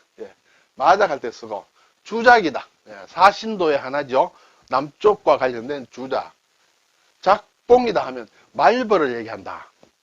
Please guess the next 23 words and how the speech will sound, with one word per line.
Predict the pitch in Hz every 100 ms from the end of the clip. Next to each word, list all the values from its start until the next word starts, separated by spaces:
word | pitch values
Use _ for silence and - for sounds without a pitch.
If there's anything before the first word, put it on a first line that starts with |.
| _ _ _ _ _ _ _ _ -
작설차는 | 196 - - 226 - 165 185 202 _ _ _ -
우리가 | 110 104 _ _
차나무에 | - 165 170 175 208 170
어린 | 170 175 143 120 -
그 | 127 113
새싹이, | - 180 170 190 151 113 - _ _ _ _
어, | 113 107 107 107 104 131 - - _
따서 | 147 151 156
만든 | 117 131 135
차인데 | 147 139 113 - _ _ -
그 | 147 156 139 -
찻잎이 | 220 247 208 - 135 - - _
참새 | - 233 240 233 247 208
혓바닥 | 185 - 226 214 -
크기만 | 175 165 147 151
할 | 151
때 | - -
따서 | 156 -
만든 | 151 110 120 131
것이다. | 135 - 113
그래서, | 139 117 110 _ - _ -
어, | 110 104
작설차라는 | 127 131 170 160 123 110 123 180